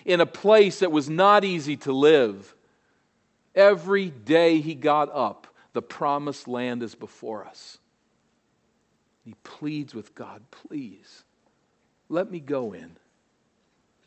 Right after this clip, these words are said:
It's excruciating to imagine him seeing this glorious land with no ability to enter.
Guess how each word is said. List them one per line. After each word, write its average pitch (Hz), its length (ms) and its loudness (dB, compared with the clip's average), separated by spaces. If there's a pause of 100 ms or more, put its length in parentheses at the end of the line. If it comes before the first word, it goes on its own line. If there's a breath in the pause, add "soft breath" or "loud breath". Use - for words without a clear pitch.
(1500)
It's - 120 -20
excruciating 117 1080 -8
to 117 140 -8
imagine 117 540 -6
him 101 140 -12
seeing 151 640 -10
this 107 200 -10
glorious 131 600 -4
land 113 320 -8
with 104 140 -16
no 135 320 -4
ability 117 540 -6
to - 220 -16
enter. 120 400 -16